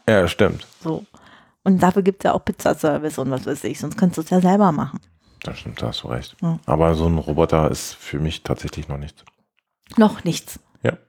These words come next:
Speaker 1: ich sag's ganz bewusst, noch nicht. Also es
Speaker 2: Mhm.
Speaker 1: gibt viele Roboter, da, ähm, kenn ich ganz viele Leute, die die abfeiern. Die, die saugen Staub. Oder mähen Rasen.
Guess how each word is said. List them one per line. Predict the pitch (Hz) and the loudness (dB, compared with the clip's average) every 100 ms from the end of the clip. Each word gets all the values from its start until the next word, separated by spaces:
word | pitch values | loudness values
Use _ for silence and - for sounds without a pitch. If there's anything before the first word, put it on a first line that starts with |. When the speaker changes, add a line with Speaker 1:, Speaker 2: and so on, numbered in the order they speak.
| _ | _
Speaker 1:
ich | 95 - | -6 0
sag's | 107 - | 0 2
ganz | 98 | 2
bewusst, | 104 113 - | 4 2 2
noch | 90 | 0
nicht. | 104 120 - | 2 -2 0
Also | 90 92 95 | 4 4 4
es | - 180 | 2 2
Speaker 2:
Mhm. | |
Speaker 1:
gibt | 135 - | 0 0
viele | - 107 | 0 2
Roboter, | 95 95 92 98 | 2 2 4 4
da, | 87 85 85 - | 4 4 2 2
ähm, | 92 87 82 65 64 - - - | 0 0 -4 -8 -10 -12 -14 -2
kenn | 95 92 | 0 2
ich | |
ganz | 95 98 | 0 2
viele | 101 92 | 2 4
Leute, | 87 90 87 | 6 4 2
die | 82 | 2
die | 82 | 2
abfeiern. | - - 85 71 82 117 - - - - - | 2 -2 0 2 2 0 -10 -20 -20 -20 -18
Die, | - | -16
die | - 65 62 69 85 92 80 85 | -14 -14 -12 -14 -10 -8 -6 0
saugen | 90 82 87 | 2 2 -2
Staub. | - - - - - - _ _ _ _ _ _ - - - - - _ _ - - | -2 -2 -4 -14 -18 -20 _ _ _ _ _ _ -20 -18 -18 -18 -20 _ _ -8 2
Oder | 101 76 | 4 4
mähen | 73 76 92 | 4 2 2
Rasen. | 87 90 71 57 | 4 2 0 -8